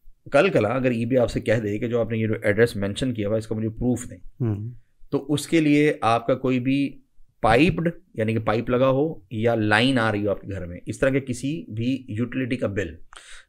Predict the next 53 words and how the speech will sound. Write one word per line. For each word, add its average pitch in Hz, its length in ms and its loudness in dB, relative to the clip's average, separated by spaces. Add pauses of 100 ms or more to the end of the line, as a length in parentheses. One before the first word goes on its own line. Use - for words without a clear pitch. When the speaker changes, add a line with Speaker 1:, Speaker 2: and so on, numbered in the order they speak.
Speaker 2:
जैसे 117 360 2
कि 117 180 2
पीटीसीएल 117 640 2
हो 113 200 2
गया, 113 340 0
Speaker 1:
पीटीसीएल, 131 280 2
Speaker 2:
बिजली 131 400 8
का 131 140 6
बिल 120 240 4
हो 117 120 4
Speaker 1:
बिजली 113 160 4
Speaker 2:
गया, 120 80 4
Speaker 1:
का 120 60 4
बिल 110 180 2
हो 117 120 2
Speaker 2:
या 123 120 6
Speaker 1:
गया, 123 160 8
Speaker 2:
गैस 127 160 6
का 131 120 4
बिल 113 220 4
हो 113 80 2
गया। 107 100 0
Speaker 1:
हाँ 101 100 -2
जी, 92 120 -10 (120)
यानी 135 200 4
कि, 151 180 2
अ, 117 400 -2
मोबाइल 120 300 2
फ़ोन 135 180 -4
का 131 60 2
बिल, 120 280 2
अ, - 180 -10 (540)
बिल 120 260 0
जो 110 120 -2
है, 117 140 -2
वो 104 200 -2
एक्सेप्ट 117 260 -4
नहीं 123 160 -6
होगा। 104 240 -6
Speaker 2:
हम्म। 110 300 -2 (400)
Speaker 1:
तो 107 340 -2
अच्छा, 107 180 -4
या 113 260 2
आपकी 127 520 2
अगर 127 420 -2 (200)
अ, 107 240 -2
बैंक 123 420 -2
अकाउंट 107 500 -2 (260)
स्टेटमेंट 113 560 -4
जो 90 80 -10
है 87 80 -8
आपकी, 87 280 -8
Speaker 2:
हम्म। 117 300 -2